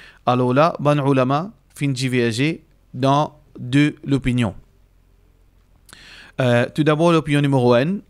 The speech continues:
l'opinion numéro un, que c'est un animal, un maïta, est-ce qu'il est capable de servir sur la peau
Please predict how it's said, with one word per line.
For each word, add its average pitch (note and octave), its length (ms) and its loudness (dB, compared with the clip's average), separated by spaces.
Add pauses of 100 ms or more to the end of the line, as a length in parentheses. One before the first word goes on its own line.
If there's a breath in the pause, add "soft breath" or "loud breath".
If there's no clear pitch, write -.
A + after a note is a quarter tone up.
l'opinion C#3 340 -2
numéro C3 320 0
un, E3+ 220 0
que E3 400 0 (320 loud breath)
c'est - 180 -4
un C3+ 160 -2
animal, C3+ 420 0 (120)
un C#3 80 -6
maïta, C3+ 640 -2 (320 soft breath)
est-ce B2+ 200 -6
qu'il C#3+ 160 -2
est C3+ 40 -2
capable C3+ 300 -2
de - 40 -6
servir C3 260 -2
sur C3 140 -2
la A2+ 140 0
peau B2 240 -2